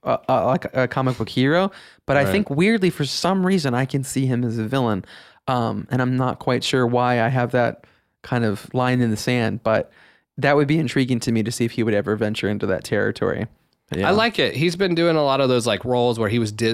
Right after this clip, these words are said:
Speaker 2: Walt Disney, he was the Elvis guy. He's been wearing a lot of prosthetic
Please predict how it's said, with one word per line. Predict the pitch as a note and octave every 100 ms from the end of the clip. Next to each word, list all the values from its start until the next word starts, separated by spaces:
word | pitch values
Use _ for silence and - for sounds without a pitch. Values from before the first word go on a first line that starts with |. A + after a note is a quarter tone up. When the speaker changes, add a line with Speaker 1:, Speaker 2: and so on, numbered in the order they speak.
| A2+
Speaker 2:
Walt | A2+ A2
Disney, | A#2+ A2+ A2+ A2+ A2+ A2
he | A#2
was | A#2 G#2
the | G#2
Elvis | A2+ A#2 A2+ - - -
guy. | A#2 A2
He's | A#2+
been | E3
wearing | E3 F#3+
a | F3
lot | D#3
of | E3
prosthetic | C3+ A#2+ - A2 B2